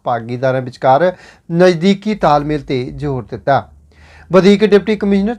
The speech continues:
ਧਾਲੀਵਾਲ ਨੇ ਪੇਂਡੂ ਵਿਕਾਸ ਅਤੇ ਪੰਚਾਇਤ ਦੇ ਅਧਿਕਾਰੀਆਂ ਨੂੰ ਵੀ ਹਦਾਇਤ ਕੀਤੀ ਕਿ ਪੰਚਾਇਤਾਂ ਦਾ ਆਡਿਟ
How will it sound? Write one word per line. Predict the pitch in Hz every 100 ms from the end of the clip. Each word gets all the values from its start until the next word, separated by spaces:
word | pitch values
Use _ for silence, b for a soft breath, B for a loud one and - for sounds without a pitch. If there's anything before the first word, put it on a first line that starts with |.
| -
ਧਾਲੀਵਾਲ | 160 147 156 160
ਨੇ | 175
ਪੇਂਡੂ | 180 156 151 160 165
ਵਿਕਾਸ | 135 123 131 143 143
ਅਤੇ | 160 170
ਪੰਚਾਇਤ | 151 127 - 135 131
ਦੇ | 147 156
ਅਧਿਕਾਰੀਆਂ | 139 139 139 127 127 151
ਨੂੰ | 156
ਵੀ | 151
ਹਦਾਇਤ | 131 120 123 127 123
ਕੀਤੀ | - 127 120 160
ਕਿ | 170
ਪੰਚਾਇਤਾਂ | 175 139 120 135 127 143 139
ਦਾ | 143 -
ਆਡਿਟ | 123 123 131 131